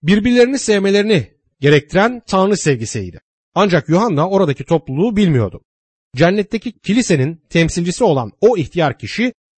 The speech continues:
o topluluğun yeryüzündeki inananlar topluluğu olmadığını bilmektedir. Bu farklı bir kalabalıktı. Bunlar büyük sıkıntı döneminden geçip gelenlerdir. Bu size inananlar topluluğunun büyük sıkıntı döneminden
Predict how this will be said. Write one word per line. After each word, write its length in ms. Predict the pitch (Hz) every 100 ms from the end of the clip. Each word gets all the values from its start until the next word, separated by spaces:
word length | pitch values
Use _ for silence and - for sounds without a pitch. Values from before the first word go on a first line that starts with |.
| -
o 100 | 226
topluluğun 500 | - 233 - 139 156
yeryüzündeki 720 | 247 190 208 233 147 160 - 233
inananlar 460 | 190 185 190 208
topluluğu 400 | - 139 135 151
olmadığını 580 | 196 214 160 131 175 214
bilmektedir. 540 | 175 151 - 101 - _ _ _ _ _ _ _ -
Bu 100 | 269
farklı 360 | 254 254 262 196
bir 100 | 170
kalabalıktı. 580 | 143 123 113 101 - - _ _ _ -
Bunlar 440 | 156 175 202 233
büyük 220 | 175 240 -
sıkıntı 340 | - 160 143
döneminden 480 | 147 135 127 123 123
geçip 320 | 165 254 -
gelenlerdir. 640 | 170 143 107 101 90 - _ _ _ _ _ 202
Bu 120 | 277
size 300 | 226 139 202
inananlar 500 | 151 156 165 226 247
topluluğunun 640 | 165 - 127 123 226 180
büyük 240 | 156 240 -
sıkıntı 380 | - 170 147
döneminden 520 | 143 180 139 131 214